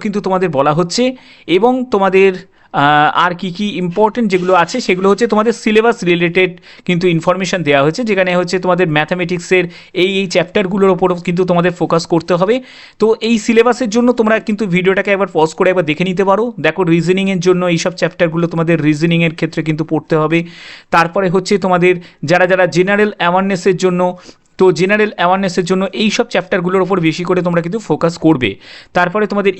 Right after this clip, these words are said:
ইংলিশের জন্য, ঠিক আছে, ইংলিশের জন্য এই সব চ্যাপ্টারগুলো তোমাদের দেখতে হবে, ঠিক আছে? এই হচ্ছে তোমাদের ব্যাপার থাকবে। এবার দেখো, যারা যারা হাবিলদারের জন্য, যারা, আহ, হাবিলদারের জন্য যারা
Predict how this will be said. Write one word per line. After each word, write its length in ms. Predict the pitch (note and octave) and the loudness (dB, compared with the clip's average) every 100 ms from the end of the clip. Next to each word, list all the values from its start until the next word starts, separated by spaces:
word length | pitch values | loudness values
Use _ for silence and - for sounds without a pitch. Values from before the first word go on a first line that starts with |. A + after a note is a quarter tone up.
| F3+ | 0
ইংলিশের 440 | G3+ G#3+ - G3+ D#3+ | 0 0 0 -2 0
জন্য, 180 | F3 F3+ F3 F3 _ _ _ _ _ _ _ - - - | 0 0 -4 -8 _ _ _ _ _ _ _ -20 -8 -2
ঠিক 120 | F#3 G3+ | 0 0
আছে, 120 | D#3+ C3+ | -2 -2
ইংলিশের 340 | F3+ G3+ F3 F#3 | -2 0 0 0
জন্য 120 | F3+ F3+ E3 | 0 -2 -2
এই 80 | F3+ | -2
সব 140 | F3+ F3 | -4 -4
চ্যাপ্টারগুলো 440 | E3+ F3+ D#3+ E3+ E3+ | -4 -4 -4 -2 0
তোমাদের 220 | D#3+ E3 D3+ | 0 0 -2
দেখতে 220 | D#3 - D#3+ | -2 0 0
হবে, 160 | D#3 D#3 - - - - | 0 -4 -8 -20 -10 -2
ঠিক 100 | B3+ | -2
আছে? 120 | F3 E3+ G3+ | 0 -2 0
এই 80 | G#3+ | 0
হচ্ছে 180 | G3 A3 G#3 | 0 -2 0
তোমাদের 200 | F#3+ F3+ | 0 0
ব্যাপার 180 | D#3 F3 F3 | 0 -2 -2
থাকবে। 240 | E3+ F#3 A3 - - - - | -4 -4 -6 -10 -20 -4 2
এবার 160 | G3+ B3 G#3+ | 4 4 2
দেখো, 200 | - A#3+ B3+ - - D3 | 0 -2 -4 -12 -6 0
যারা 160 | F#3+ G3+ | 0 2
যারা 140 | A#3 G3 | 0 0
হাবিলদারের 580 | E3 F3 A#3 A#3 A#3+ A3+ F#3+ | 0 0 0 2 2 0 0
জন্য, 180 | G3+ G#3 F#3 | 0 0 0
যারা, 140 | F#3+ | 0
আহ, 640 | F#3+ F#3+ - E3 D#3 D#3 D#3 C#3+ | 0 -4 -2 2 4 4 2 2
হাবিলদারের 480 | F3 A3 A3 A3+ F#3+ | 0 2 0 0 0
জন্য 120 | G#3+ G#3+ | 0 0
যারা 120 | G3+ | 2